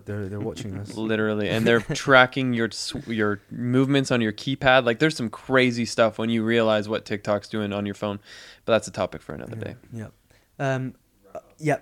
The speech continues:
Speaker 1: Upton, I just wanna say, obviously, thank you so much for being here. I wanna give you an opportunity as well. Down the lens, either one, uh, you can choose.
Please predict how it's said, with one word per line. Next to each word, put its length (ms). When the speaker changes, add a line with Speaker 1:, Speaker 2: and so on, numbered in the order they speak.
Speaker 1:
Upton, 320
I 120
just 320
wanna 200
say, 100
obviously, 260
thank 220
you 60
so 120
much 160
for 80
being 280
here. 200
I 80
wanna 160
give 160
you 60
an 60
opportunity 500
as 120
well. 220
Down 200
the 60
lens, 420
either 200
one, 300
uh, 240
you 120
can 140
choose. 360